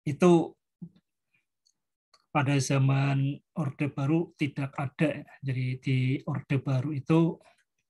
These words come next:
tanggal satu Juni dua ribu dua puluh dua tidak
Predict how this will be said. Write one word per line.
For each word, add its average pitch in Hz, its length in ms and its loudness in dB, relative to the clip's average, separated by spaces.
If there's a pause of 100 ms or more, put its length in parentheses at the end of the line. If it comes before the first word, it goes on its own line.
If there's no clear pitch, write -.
(2250)
tanggal 139 320 2
satu 135 320 0
Juni 160 240 4
dua 139 240 0
ribu 135 320 -2
dua 135 240 -2
puluh 131 160 -6
dua 135 320 -2 (1200)
tidak - 560 -2